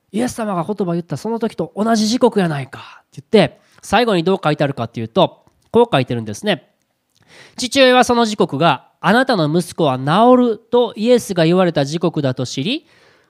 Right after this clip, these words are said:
彼自身も家の者たちも皆信じた」っていうふうに書かれてます。あれ？って思いません？もう信じてたんじゃないのって。ね？皆信じたって、また信じたんって、こう、あの、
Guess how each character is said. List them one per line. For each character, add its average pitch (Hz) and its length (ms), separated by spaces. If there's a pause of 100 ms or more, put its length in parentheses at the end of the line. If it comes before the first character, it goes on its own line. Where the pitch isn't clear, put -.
(100)
彼 262 320
自 156 160
身 160 280
も 165 460
家 226 240
の 240 100
者 226 240
た 131 140
ち 127 160
も 202 240 (400)
皆 190 320
信 151 360
じ 175 140
た」 110 160
っ - 0
て - 180
い 123 40
う - 20
ふ 101 60
う - 20
に 101 100
書 - 60
か - 140
れ 95 80
て - 80
ま 87 100
す。 - 240 (160)
あ 165 100
れ？ 269 60
っ 370 40 (300)
て 147 100
思 135 100
い - 20
ま 135 100
せ 127 160
ん？ 143 80 (360)
も 277 200
う 285 40
信 147 220
じ 156 100
て 262 100
た 175 100
ん 139 40
じ 113 80
ゃ - 20
な 110 140
い - 20
の 110 120
っ 98 40
て。 - 160 (380)
ね？ 170 200 (300)
皆 175 280
信 135 200
じ 120 100
た 110 60
っ 98 40
て、 104 60
ま 160 140
た - 80
信 123 220
じ 117 120
た 104 120
ん 98 40
っ - 20
て、 - 100
こ 131 80 (100)
う、 151 80
あ 214 140
の、 185 140